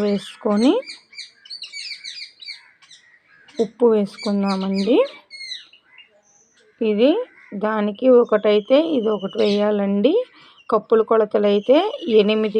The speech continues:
కప్పులకి ఒక కప్పు మనం మెజర్‌మెంట్ వేసుకోవాలి. ఇది ఒక, ఒకటి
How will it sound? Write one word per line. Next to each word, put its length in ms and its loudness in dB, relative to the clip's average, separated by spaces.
కప్పులకి 560 2
ఒక 140 2
కప్పు 340 0
మనం 260 0
మెజర్‌మెంట్ 520 -2
వేసుకోవాలి. 800 -2
ఇది 180 2
ఒక, 220 -10
ఒకటి 240 -2